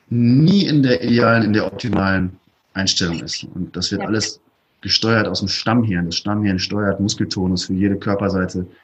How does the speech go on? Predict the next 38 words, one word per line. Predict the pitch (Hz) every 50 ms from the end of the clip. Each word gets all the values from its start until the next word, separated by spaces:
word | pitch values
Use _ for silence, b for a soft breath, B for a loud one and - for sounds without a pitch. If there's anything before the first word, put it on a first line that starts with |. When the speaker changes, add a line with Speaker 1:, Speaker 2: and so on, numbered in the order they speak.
| b b b _ -
Speaker 1:
einzeln. | 95 107 113 110 - 98 95 90 87 85
Und | - 87 87
das | 92 87 -
ist | - - 107 -
nichts, | 113 110 110 - - - -
was | 107 101 -
mit | 101 92 92 92 98 95
Willkürmotorik | 110 117 127 - - - - 110 101 98 98 98 - 101 98 95 90
zu | - 98
tun | - - 104 104 110
hat. | 107 - 80
Also | 110 101 101
das | 101 -
kann | - - 135
ich | 143 135
nicht | 135 123 127 -
bewusst | 117 104 127 175 - - -
machen. | 98 87 85 87 82 78 b b b b b b b b b _
Vielleicht | - 147 135 135 143 156 156 151 -
für | - 135
ein | 117 113
paar | - 123 117 113
Sekunden. | 110 101 - - 117 120 104 - 87 90 90 b b b b b b b b
Aber | - 92 95 95
sobald | 95 98 87 98 101 98 -
die | 98
nächste | 98 98 - - -
Aufgabe | - 95 98 - 98 95 92
dazukommt, | 95 95 95 - - 104 98 - 107 98 92 90 - b b b b b b b b b _ _ -
kann | - 98 101
ich's | 95 - -
nicht | 92 87 -
mehr | 87 85 90
halten. | 90 95 - - 85 82 - - -
Also | 87 90
das | 87 95 -
sind | - 95 90 87
Sachen, | 98 98 101 - 107 98 95 95 B